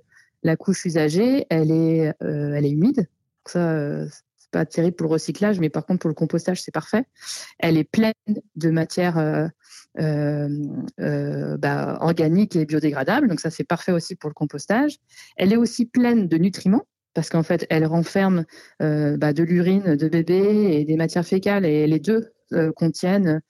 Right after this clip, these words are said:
de l'azote, du phosphore, du potassium qui sont très utiles pour la croissance, euh, des plantes. Et donc, du coup, assez naturellement,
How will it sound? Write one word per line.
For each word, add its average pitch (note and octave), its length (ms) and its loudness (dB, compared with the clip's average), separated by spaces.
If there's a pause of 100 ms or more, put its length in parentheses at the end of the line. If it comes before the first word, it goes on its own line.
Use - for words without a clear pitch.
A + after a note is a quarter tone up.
(480)
de E3 80 2
l'azote, D#3+ 520 0
du D#3 120 -8
phosphore, E3 400 -2
du E3 100 -8
potassium D#3+ 420 -2
qui - 80 -10
sont - 120 -10
très F#3+ 260 0
utiles G3 460 -2
pour E3 140 -4
la D3+ 100 -2
croissance, E3+ 500 -6
euh, D#3+ 180 -4
des D3 120 -2
plantes. - 340 -4 (760)
Et F3 80 2
donc, F3 200 2
du D#3+ 80 0
coup, C#4 200 0
assez G3 280 0
naturellement, F#3+ 760 0